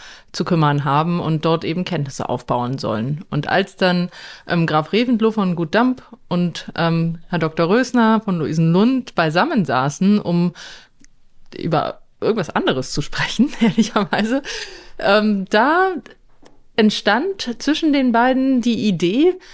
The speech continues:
ähm, dass das, also warum man nicht eben, äh, gleich in die, ins Ganze geht und sagt,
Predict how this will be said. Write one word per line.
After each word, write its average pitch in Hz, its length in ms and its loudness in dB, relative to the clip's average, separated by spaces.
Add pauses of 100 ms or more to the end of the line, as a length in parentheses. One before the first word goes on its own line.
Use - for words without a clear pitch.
(380)
ähm, 226 400 4 (400)
dass 208 300 -2
das, - 420 -2 (420)
also 196 360 0 (140)
warum 196 320 0
man 320 180 0
nicht 302 260 -2
eben, 247 260 0
äh, - 560 -14 (2250)
gleich 214 340 0
in 226 200 0
die, 214 80 0
ins 196 240 -2
Ganze 269 500 0
geht 269 340 0
und 247 240 0
sagt, 247 460 -2